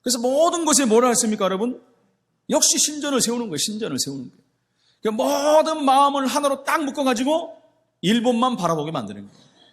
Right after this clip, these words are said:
우리나라를 그렇게 하려고 했다가 안 된 거 아닙니까, 여러분? 그것을 아는 기독교인들이 다 들고 일어나 버렸어요. 생을 들고 일어난 것입니다.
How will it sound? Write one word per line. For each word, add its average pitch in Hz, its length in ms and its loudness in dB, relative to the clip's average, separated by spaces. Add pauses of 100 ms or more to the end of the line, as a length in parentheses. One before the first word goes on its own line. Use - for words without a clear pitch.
(600)
우리나라를 302 400 4
그렇게 254 220 0
하려고 269 280 0
했다가 269 540 0 (300)
안 160 140 -2
된 208 140 -4
거 175 60 -4
아닙니까, 147 280 -6
여러분? 123 340 -8 (840)
그것을 285 360 0
아는 240 220 2
기독교인들이 214 540 -4
다 190 120 -2
들고 190 260 0
일어나 180 220 -2
버렸어요. 123 360 -10 (340)
생을 311 400 0
들고 262 300 0
일어난 285 280 2
것입니다. 120 340 -4